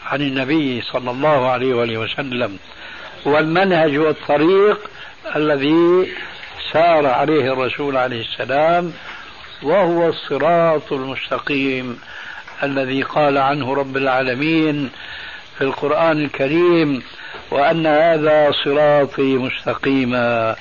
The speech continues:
فاتبعوه ولا تتبعوا السبل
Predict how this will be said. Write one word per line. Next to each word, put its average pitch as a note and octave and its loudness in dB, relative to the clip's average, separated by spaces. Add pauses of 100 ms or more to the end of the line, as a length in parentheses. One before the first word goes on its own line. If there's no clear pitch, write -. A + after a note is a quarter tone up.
(520)
فاتبعوه D#3 4 (920)
ولا F3+ 4
تتبعوا D#3+ 2
السبل D#3+ 2